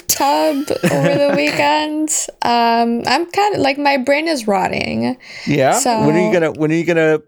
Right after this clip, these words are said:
Speaker 2: start playing League of Legends, Natalie?
Speaker 1: Never, bec-,
Speaker 2: Never?
Speaker 1: especially because some people who have literally worked on the show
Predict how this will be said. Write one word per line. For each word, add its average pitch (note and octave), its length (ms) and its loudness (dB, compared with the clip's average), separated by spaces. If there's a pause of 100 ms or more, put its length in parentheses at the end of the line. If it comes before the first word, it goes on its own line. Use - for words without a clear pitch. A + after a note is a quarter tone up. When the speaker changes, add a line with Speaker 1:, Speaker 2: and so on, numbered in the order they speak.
Speaker 2:
start E3 280 -2
playing D#3+ 220 -2
League D#3+ 180 0
of D3+ 40 2
Legends, D#3 440 -2
Natalie? A#2 420 -2 (460)
Speaker 1:
Never, C#4+ 1000 2
bec-, C4+ 160 0
Speaker 2:
Never? D4 140 4
Speaker 1:
especially F4+ 540 2
because E4 440 2
some D4+ 220 0
people D4 420 0
who D4 140 2
have B3+ 200 0
literally A#3 320 2
worked A3+ 300 0
on A#3 100 0
the B3+ 120 2
show B3 560 0